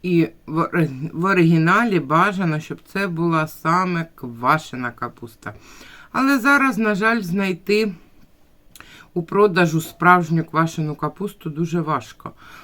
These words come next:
Тому капусту, на відміну від огірків, ми можемо замінити ось цією магазинною, а я вважаю, що вона все ж таки не квашена, а маринована.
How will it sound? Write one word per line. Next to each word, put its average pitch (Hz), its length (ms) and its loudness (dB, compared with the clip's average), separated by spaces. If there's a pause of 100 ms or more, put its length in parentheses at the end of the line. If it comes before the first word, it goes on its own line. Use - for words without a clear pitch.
(240)
Тому 180 420 2 (160)
капусту, 175 920 -2 (440)
на 165 180 0
відміну 165 440 4
від 147 180 -2
огірків, 151 680 -2 (380)
ми 208 320 4
можемо 165 680 0
замінити 151 840 -2 (540)
ось 170 220 2
цією 165 640 6 (120)
магазинною, 165 1000 2
а 143 120 0
я 165 320 2
вважаю, 160 680 0
що - 220 -8
вона 143 260 -2
все 160 280 -6
ж - 140 -12
таки 156 300 -8 (360)
не 139 180 -2
квашена, 143 720 -4
а 135 140 -6
маринована. 135 880 -6